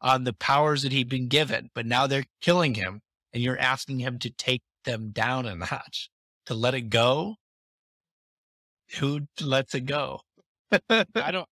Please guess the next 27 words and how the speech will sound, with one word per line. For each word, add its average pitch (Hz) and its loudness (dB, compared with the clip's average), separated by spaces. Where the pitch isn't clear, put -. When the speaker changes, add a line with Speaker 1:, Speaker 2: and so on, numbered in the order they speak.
Speaker 2:
honestly, 226 -8
I 170 0
don't 233 -2
know 220 2
who 226 -2
does. 190 -4
Like, 190 -6
like, 190 -4
you 233 0
have 180 -4
godlike 202 0
abilities. 190 -8
Like, 170 -8
you, 190 -8
say 240 -2
tomorrow 208 0
you 170 -10
could, 151 -12
you 165 -14
know, 147 -12
two 190 -6
X 165 -6
your 156 -10
lift 147 -10
on 156 -6
something, 123 -6
right? 156 -2